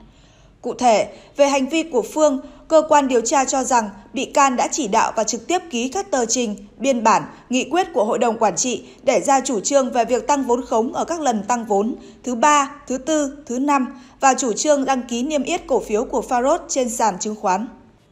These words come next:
Với danh nghĩa Chủ tịch Hội đồng Quản trị Pharos, Phương cũng trực tiếp tham gia ký hồ sơ, chứng từ khống để hợp thức hạch toán kế toán cho việc góp vốn khống.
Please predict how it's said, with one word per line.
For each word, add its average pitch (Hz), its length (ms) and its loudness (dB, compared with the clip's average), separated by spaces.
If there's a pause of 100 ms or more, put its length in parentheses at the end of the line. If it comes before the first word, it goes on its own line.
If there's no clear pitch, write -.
(140)
Với 240 160 2
danh 311 240 0
nghĩa 285 220 2
Chủ 254 140 -2
tịch 233 200 -2
Hội 226 120 -4
đồng 226 220 0
Quản 196 160 0
trị 220 300 -6
Pharos, 254 340 2 (360)
Phương 294 280 4
cũng 277 140 -6
trực 285 220 -6
tiếp 339 100 2 (120)
tham 277 180 -2
gia 277 200 2
ký 262 180 -6
hồ 294 180 0
sơ, 285 400 2 (160)
chứng 254 240 -2
từ 302 120 0
khống 240 360 0
để 247 120 0
hợp 208 220 -6
thức 359 220 -4
hạch 226 220 -4
toán 214 200 2
kế 226 120 -2
toán 226 380 0
cho 302 120 0
việc 220 200 -2
góp - 180 0
vốn 214 160 -2
khống. 220 320 -2